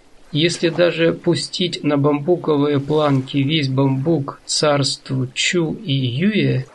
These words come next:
их не хватит, чтобы описать весь этот ужас. Поэтому Цзы Хуанцзы, философ, говорил:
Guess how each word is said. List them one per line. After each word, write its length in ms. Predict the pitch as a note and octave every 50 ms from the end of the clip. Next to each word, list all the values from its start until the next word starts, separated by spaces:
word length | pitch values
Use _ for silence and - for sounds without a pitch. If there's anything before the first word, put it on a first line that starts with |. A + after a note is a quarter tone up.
| - - - - - - - -
их 240 | D#3+ E3+ D#3+ - F#3
не 120 | F#3 F3+
хватит, 600 | - - F3+ F3+ E3+ D#3 C#3 C3+ - C3+ C3 -
чтобы 400 | - - - C#3+ C#3 C#3 C3+ C3+
описать 680 | B2+ B2+ - C3 A#2+ - - E3 E3+ F#3 F#3+ - - -
весь 380 | - A#2 A#2+ C3 C3+ C3+ -
этот 400 | - D#3+ D3 C#3 - - C3+ C3 - -
ужас. 600 | E3+ D3+ C3+ B2+ B2 B2 B1 - - - - - _ _ _ _ _ _ _ _ _ _ _ _ - - - - - -
Поэтому 580 | - D3+ F#3 G3 G3 G3+ G3 F#3+ F#3 F3 D3+ C#3+
Цзы 300 | C#3+ C#3+ - G3 G3+ F#3+
Хуанцзы, 960 | - - - D#3 D3 D3 C#3 C3+ C3+ C#3 - G3+ A3 G#3+ G#3 G#3 G#3 - -
философ, 760 | - - - D#3 D3+ D3+ C#3+ C#3 C#3 - C3+ B2+ B2 - - - - -
говорил: 680 | E3+ D3 C#3+ D#3+ E3 E3+ F3 E3 D3+ C3 A#2+ B2+ C3+